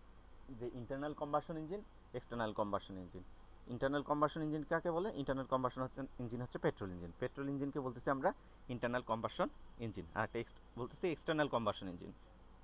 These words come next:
ঠিক, আহ, না, sorry, internal combustion engine কি, কি কি হতে পারে? petrol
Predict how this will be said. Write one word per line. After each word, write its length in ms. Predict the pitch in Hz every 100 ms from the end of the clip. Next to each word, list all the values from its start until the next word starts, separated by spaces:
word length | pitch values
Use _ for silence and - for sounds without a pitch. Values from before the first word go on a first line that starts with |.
| -
ঠিক, 120 | - -
আহ, 440 | - - - 139 131
না, 40 | 113 - - - - 123 -
sorry, 120 | 113 107
internal 260 | 127 156 156
combustion 300 | 160 165 175 170
engine 180 | 165 165
কি, 60 | 175 - -
কি 80 | 175 156
কি 60 | 175
হতে 120 | 170 175
পারে? 120 | 220 -
petrol 240 | 170 160